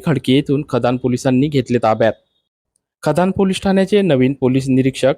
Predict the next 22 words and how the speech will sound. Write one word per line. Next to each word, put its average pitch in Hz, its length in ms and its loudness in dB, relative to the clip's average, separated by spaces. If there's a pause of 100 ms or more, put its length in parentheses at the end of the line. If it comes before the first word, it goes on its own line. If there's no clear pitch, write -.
(120)
गजानन 123 400 0
धनगर 139 380 0 (380)
यांना 175 340 2
मिळालेल्या 127 560 2 (100)
गुप्त 131 240 -6
माहितीनुसार 135 640 -2 (140)
अष्टविनायक 180 600 0
कॉलनी 180 380 0
खडकी 127 280 -2
येथे 139 300 2 (180)
आम 123 200 0
रोडवर 131 400 2 (340)
अवैधरित्या 175 800 0
एक 127 160 0
देशी 120 300 -2
बनावटी 127 560 0 (200)
पिस्टल 185 380 0
जवळ 180 360 2
बाळगून 165 580 0 (200)
संशयितरित्या 131 800 -2
फिरत 127 420 -2
असलेल्या 127 440 0